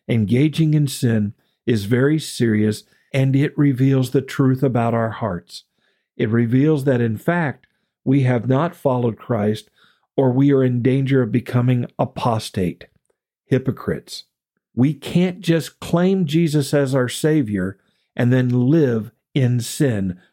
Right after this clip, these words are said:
perpetually. We are to be regenerated. We are to be sanctified. We are to be holy as our Lord God is holy.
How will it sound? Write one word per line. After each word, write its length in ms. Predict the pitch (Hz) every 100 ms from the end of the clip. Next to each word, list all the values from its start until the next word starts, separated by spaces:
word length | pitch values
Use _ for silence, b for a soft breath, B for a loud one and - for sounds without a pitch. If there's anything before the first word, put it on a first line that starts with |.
| b
perpetually. 880 | - 110 - 127 - 113 85 73 - _ _ _ _ _ _ _ _
We 200 | 113 139
are 100 | 143
to 140 | 131 123
be 160 | 117
regenerated. 920 | 110 104 95 123 151 180 113 90 82 - _ _ -
We 160 | 120
are 80 | 143
to 100 | 139
be 160 | 107 98
sanctified. 920 | - 147 165 180 135 - 98 82 - b b -
We 160 | 123
are 80 | 139
to 180 | 127 131
be 180 | 120 113
holy 480 | - 147 151 127 120
as 140 | 113
our 140 | 117
Lord 320 | 117 117 113 107
God 280 | 127 170
is 160 | 165 117
holy. 440 | 117 104 90 80